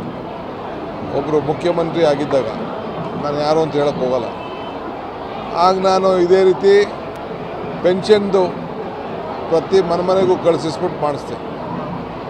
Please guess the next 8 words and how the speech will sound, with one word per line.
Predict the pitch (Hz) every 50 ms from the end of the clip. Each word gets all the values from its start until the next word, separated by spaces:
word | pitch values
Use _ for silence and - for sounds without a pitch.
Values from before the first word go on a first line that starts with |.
| - - - - - - - - -
ಸುಮಾರು | - 156 165 170 170 165
ಹದಿಮೂರು | 165 160 160 170 185 196 202 185
ಸಾವಿರ | - - 185 175 170 175 156
ಜನಕ್ಕೆ | 156 170 175 175 - 185
ಪೆನ್ಷನ್ನು | 165 - 165 165 151 147 170 180 175 170 160 143 131 127 - - - - - - - - - - - - - - - - - - - 135
ಒಂದು | 156 165 165 165
ರೂಪಾಯಿ | 170 - - 185 180 175 165
ಒಬ್ರು | 156 147 175 175